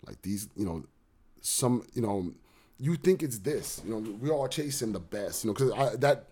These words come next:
you know, during that time I was rapping, I was writing, and yeah, I was trying to have the,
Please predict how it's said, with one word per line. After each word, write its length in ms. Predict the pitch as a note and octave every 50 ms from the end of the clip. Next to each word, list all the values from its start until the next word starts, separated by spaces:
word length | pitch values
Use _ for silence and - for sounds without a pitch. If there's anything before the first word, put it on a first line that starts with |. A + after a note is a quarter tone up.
| -
you 60 | - D3
know, 120 | A#2 G#2+
during 200 | A2 A#2+ C3 C3
that 160 | C3 B2 A#2+
time 200 | - C3 A#2+ A#2
I 40 | A#2+
was 140 | A#2 A2 G2
rapping, 340 | G2+ A2+ A#2 A2+ G#2 G#2+ A2+
I 60 | A2
was 100 | G#2+ G2+
writing, 380 | A2 A2+ A2 G2+ A#2 - E3 D#3+ - - - - - - - - - - - - - - - - -
and 160 | A#2+ A2+ A2+
yeah, 140 | C#3 G3 G3
I 80 | -
was 100 | F2 G#2
trying 180 | - - A#2+ A#2
to 60 | A#2
have 200 | B2 B2 A2+ A2
the, 80 | G#2+